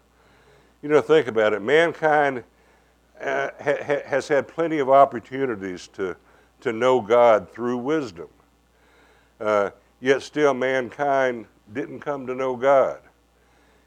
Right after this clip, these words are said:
Instead, God made the wisdom of man to be foolish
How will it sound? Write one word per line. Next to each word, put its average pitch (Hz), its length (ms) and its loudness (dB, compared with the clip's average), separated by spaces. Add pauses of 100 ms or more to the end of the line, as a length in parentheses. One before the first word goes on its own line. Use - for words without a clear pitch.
Instead, 123 560 2
God 127 280 6
made 123 280 0 (460)
the 104 120 -8
wisdom 120 540 -4
of 101 120 -6
man 127 380 -6
to 107 120 -16
be 101 180 -10
foolish 135 640 -6